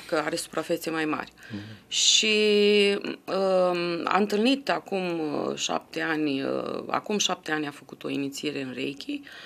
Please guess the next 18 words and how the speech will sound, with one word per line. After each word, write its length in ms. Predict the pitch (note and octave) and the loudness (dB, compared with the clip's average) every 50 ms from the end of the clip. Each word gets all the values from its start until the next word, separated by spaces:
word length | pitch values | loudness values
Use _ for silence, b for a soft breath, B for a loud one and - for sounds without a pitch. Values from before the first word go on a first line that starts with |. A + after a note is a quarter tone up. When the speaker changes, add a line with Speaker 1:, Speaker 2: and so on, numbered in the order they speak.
| B B B B B B B B B - | B B B B B B B B B -12
Speaker 1:
cu 120 | - - | -4 -2
un 160 | G#3 G3 F#3+ | 0 0 0
maestru 380 | F3+ E3 D#3+ D#3+ E3 - - E3 | 0 0 -2 -2 -4 -8 -10 -10
cunoscut, 540 | - - D#3 D3 C3+ C3+ - - - A3+ - | -8 -6 -4 -4 -4 -6 -8 -10 -10 -8 -8
nu-, 180 | - F3 E3+ - - - | -8 -10 -10 -10 -12 -8
<laughs> 100 | - - - | -4 -2 0
căruia 300 | F#3 E3 D#3+ D#3 D#3 D3+ | 0 2 2 2 2 2
nu-i 220 | D#3+ E3+ F3 D#3+ | 0 -2 -4 -4
spun 420 | - - - - - D#3+ D3 C#3+ C3+ | -6 -8 -12 -10 -10 -8 -6 -6 -6
numele, 420 | C3+ C#3 C#3+ D3 E3+ G#3+ C4 C#4+ C#4 B B B B B B B B B B B B B B B B B B - | -4 -4 -4 -4 -4 -6 -6 -8 -10 B B B B B B B B B B B B B B B B B B -2
um, 680 | - A3 A3 A3 A3 A3 G#3+ G#3 G3+ G3+ G3+ G3+ F#3+ - - _ _ _ - _ - - _ _ _ _ - B B B B B B B B B B - - | 0 2 4 4 6 6 6 6 6 4 2 -2 -4 -8 -18 _ _ _ -20 _ -20 -20 _ _ _ _ -20 B B B B B B B B B B -18 -6
care, 680 | - - B3 C#4 C#4+ C4 F#3+ E3+ E3+ F3+ F#3+ G#3 A3 - - | 0 4 4 6 6 6 4 2 2 2 0 0 -2 -2 -2
uh, 80 | - - E3 F3 F3 E3+ E3+ E3+ E3 D#3+ D#3+ D#3 D3+ D3 C3+ | 0 2 2 4 6 6 6 6 4 4 2 2 2 2 4
a 180 | D3 - F3 F3 | 4 6 6 6
avut 320 | F3 E3 F3 A3 A3 - | 4 4 0 -4 -6 -6
un 120 | - F#3+ F3+ | -4 -2 -2
impact, 600 | E3+ D#3+ D#3 D#3 - F#3+ F3+ F#3 - _ - - D#3+ | 0 -2 -2 -2 -2 -2 -2 -4 -6 _ -14 -8 -6
uh, 80 | D#3+ | -4